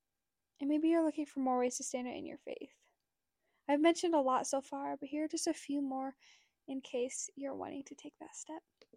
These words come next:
One is getting a Bible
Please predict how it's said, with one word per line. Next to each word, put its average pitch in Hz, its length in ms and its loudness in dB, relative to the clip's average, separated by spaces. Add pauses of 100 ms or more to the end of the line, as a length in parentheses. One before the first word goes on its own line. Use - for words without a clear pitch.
(2500)
One 294 640 6
is 294 460 4
getting 285 200 2
a 311 40 6
Bible 294 560 4